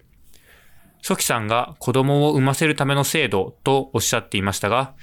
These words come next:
育児放棄させない制度という側面もあるのかなと思いました。子供を育てる責任って嫌な仕事を続けたり、教育にお金がかかったりと非常に重いので、優遇政策があるんだと思います。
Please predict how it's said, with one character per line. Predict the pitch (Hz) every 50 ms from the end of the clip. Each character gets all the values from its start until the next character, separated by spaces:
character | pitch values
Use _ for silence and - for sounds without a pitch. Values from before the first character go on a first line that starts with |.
| - - - - -
育 | - 120 - 147 143
児 | 143 151
放 | - - 170 156
棄 | 135 - -
さ | - - -
せ | - 147
な | 143 147 143
い | 139
制 | 135 - 160 139 117
度 | 92 101 92 - - _ -
と | - 113
い | 110 110
う | 110 98
側 | - 113 - 131
面 | 120 117 110 104 98 98
も | 101 104 101 113
あ | 107
る | 104
の | 104 101
か | - - 101
な | 110 120 127 131 139 143 143 - _ _ -
と | 113 101
思 | 92 90
い | 87
ま | 92 92
し | -
た。 | - - - _ _ _ _ _ _ - _ _ _ - - - - - - - - - - - - - - _ - -
子 | - -
供 | - 156 156 165 170
を | 170
育 | 160 - 151 165 156
て | - 175
る | 143 135
責 | - - - 113
任 | 104 107 101
っ | 95
て | - - 117 110 113 - - _ _ -
嫌 | 123 127 135
な | 131 117
仕 | - - 107
事 | 101 98 - 104
を | 101 95
続 | - - 113 107
け | -
た | - 135
り、 | 110 95 90 - - - - - - - - - -
教 | - 120 120
育 | 123 120 - 127 123
に | 120 120
お | 113
金 | 101 120 117 117 120
が | 120 117
か | - - 123
か | - -
っ |
た | - 104
り | 95 95
と | - 95 92 90
非 | - - 110
常 | 101 131 147 151
に | 151 147
重 | 143 143 156 147
い | 110
の | 90 -
で、 | - - - _ _ - - - - - -
優 | - 117 110
遇 | 101 107
政 | 107 98 - 117 101 95
策 | - 95 - 107
が | 101 120 120 120
あ | 113
る | 107 101
ん | 101
だ | 113 -
と | - 147
思 | 107 90 90
い | 87
ま | 85 85
す。 | - - - - -